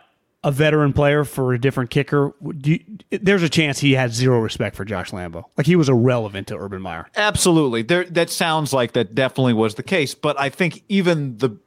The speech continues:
Speaker 2: I think one thing good coaches know is you can be ruthless when you cut a player, but have respect for what they do. Like, if you ever hear Bill Belichick talk about what players do, even though Bill is known as ruthless when it comes to player personnel decisions,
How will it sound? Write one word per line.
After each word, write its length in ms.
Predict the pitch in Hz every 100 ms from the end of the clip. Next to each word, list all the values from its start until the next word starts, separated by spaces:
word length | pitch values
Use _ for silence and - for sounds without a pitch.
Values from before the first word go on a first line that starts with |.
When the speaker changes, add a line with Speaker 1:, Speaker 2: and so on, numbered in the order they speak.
| -
Speaker 2:
I 120 | 165
think 140 | 165 170
one 220 | 175 190
thing 260 | 196 151 107
good 200 | 143 147
coaches 420 | 156 143 123 107
know 240 | 127 135
is 140 | 110 120
you 100 | 139
can 140 | 123
be 120 | 107
ruthless 540 | 95 113 131 139 131 -
when 100 | 101
you 60 |
cut 180 | - 120
a 40 |
player, 260 | 139 156 156
but 140 | 123
have 180 | 120 175
respect 560 | 127 92 - - 131 -
for 120 | 101
what 160 | 104 104
they 120 | 90
do. 320 | - 113 87 _ _ -
Like, 140 | 165 170
if 80 | 196
you 100 | 294
ever 140 | 202
hear 180 | 147 170
Bill 220 | 117 135
Belichick 440 | 110 123 131 117 -
talk 200 | 113 120
about 240 | 107 98
what 180 | 110 -
players 420 | - 123 123 92 - -
do, 320 | 104 120 165 _ _ _ _ -
even 200 | 269 247
though 80 | 165
Bill 280 | 117 165
is 140 | 151 110
known 280 | 127 123 117
as 300 | 104 92 113
ruthless 420 | 180 - 131 -
when 120 | 110
it 80 | 110
comes 180 | 117 98
to 80 |
player 280 | - 127 113
personnel 560 | - - 127 107 110 120
decisions, 600 | 95 - 123 185 208